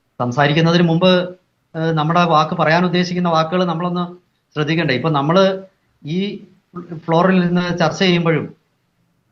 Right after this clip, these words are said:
ഇതുപോലുള്ള വിഡിതങ്ങളോ അല്ലെങ്കിൽ വിവാദങ്ങളോ ഒന്ന് വിളിച്ചു പറഞ്ഞാൽ നമ്മളെ പോ-, പോലും ആരെങ്കിലും വെറുതെ വിടുമോ? അപ്പോ വളരെ ഉത്തരവാദിത്തപ്പെട്ട സ്ഥാനങ്ങൾ വഹിക്കുന്നവര്,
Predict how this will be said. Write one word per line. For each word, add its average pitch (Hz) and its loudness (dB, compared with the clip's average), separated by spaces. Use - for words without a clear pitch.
ഇതുപോലുള്ള 185 2
വിഡിതങ്ങളോ 180 2
അല്ലെങ്കിൽ 180 2
വിവാദങ്ങളോ 165 0
ഒന്ന് 185 0
വിളിച്ചു 165 -4
പറഞ്ഞാൽ 175 0
നമ്മളെ 175 0
പോ-, 190 -4
പോലും 180 -2
ആരെങ്കിലും 170 0
വെറുതെ 156 0
വിടുമോ? 127 -4
അപ്പോ 156 -4
വളരെ 143 2
ഉത്തരവാദിത്തപ്പെട്ട 208 0
സ്ഥാനങ്ങൾ 185 2
വഹിക്കുന്നവര്, 143 -2